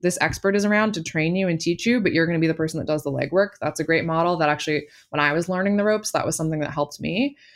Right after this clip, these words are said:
Or if you're not ready to hire in-house for something, go find an expert in the, <laughs> in the growth marketer <laughs> mafia. There are so many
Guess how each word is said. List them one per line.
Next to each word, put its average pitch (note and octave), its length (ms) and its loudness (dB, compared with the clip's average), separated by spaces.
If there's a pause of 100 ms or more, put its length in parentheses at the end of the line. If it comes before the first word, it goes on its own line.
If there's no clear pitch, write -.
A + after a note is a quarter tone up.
(220)
Or C4+ 360 6
if A3+ 160 2
you're A#3 80 6
not A3+ 160 4
ready A3 180 4
to G#3+ 80 4
hire G3+ 280 2
in-house F#3 380 0
for G3 100 -2
something, F3 600 0 (280)
go F#3+ 200 6
find C4 280 4
an B3+ 80 4
expert A3+ 540 0 (160)
in F#3+ 340 0
the, F#3 200 2
<laughs> - 0 -
in G#3 220 6
the G3+ 80 6
growth F#3+ 260 2
marketer F3+ 480 4 (120)
<laughs> F#3 40 -2
mafia. E3 580 4 (400)
There F#3 180 4
are F#3 180 4 (120)
so F#3+ 220 2
many F#3 460 2